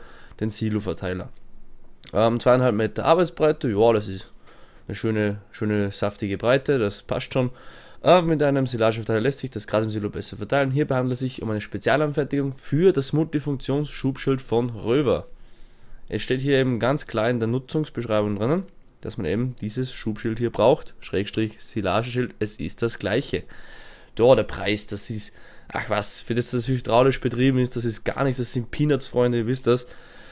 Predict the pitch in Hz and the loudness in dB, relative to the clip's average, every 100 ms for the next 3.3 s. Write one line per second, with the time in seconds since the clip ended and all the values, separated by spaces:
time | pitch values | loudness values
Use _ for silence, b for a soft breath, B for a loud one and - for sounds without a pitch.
0 | B B - 113 113 110 107 - - - | B B -2 0 0 -2 -8 -14 -14 -8
1 | - 120 107 113 110 101 117 113 107 110 | 0 0 2 0 0 2 4 4 0 -4
2 | 104 104 131 170 - 131 139 127 127 127 | -4 -2 -2 -2 0 2 2 0 0 2
3 | 127 120 | 4 2